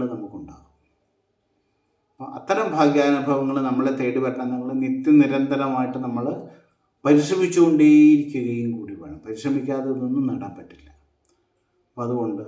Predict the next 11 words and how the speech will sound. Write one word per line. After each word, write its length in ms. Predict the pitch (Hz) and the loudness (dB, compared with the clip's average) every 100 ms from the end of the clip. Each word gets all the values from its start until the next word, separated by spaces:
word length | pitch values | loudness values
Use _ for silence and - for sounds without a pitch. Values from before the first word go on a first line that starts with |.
| 101 | -16
നമ്മൾ 360 | 104 110 110 117 | -12 -8 -8 -8
നിത്യ 680 | 120 120 120 - - 143 147 - | -8 -10 -12 -14 -6 -4 -4 -8
നിതാന്ത 680 | 127 117 123 123 135 131 131 | -10 -8 -6 -2 0 2 0
പരിശ്രമികളായിരിക്കുക. 1600 | 131 120 113 117 - 147 147 135 123 117 117 117 117 117 113 110 113 - _ _ _ _ _ _ _ _ | -2 -4 -6 -6 2 8 8 8 0 0 -2 -4 -6 -10 -8 -8 -10 -14 _ _ _ _ _ _ _ _
എപ്പോഴും 360 | 120 117 135 131 | -16 -4 0 0
ഉത്സാഹത്തോടു 800 | 127 - 135 127 127 131 127 127 | 0 -2 -2 -2 -4 -4 -4 -4
കൂടി, 540 | 123 120 120 110 - 104 | -4 -6 -6 -8 -12 -10
നെഗറ്റിവിറ്റി 640 | 120 139 156 160 151 147 147 | -6 -4 2 4 4 4 2
നമ്മളെ 220 | 143 143 | 2 0
തൊടാനേ 580 | 139 120 123 131 139 131 | -2 -4 -2 0 -2 0
പാടില്ല. 380 | 123 117 117 | -2 -2 -4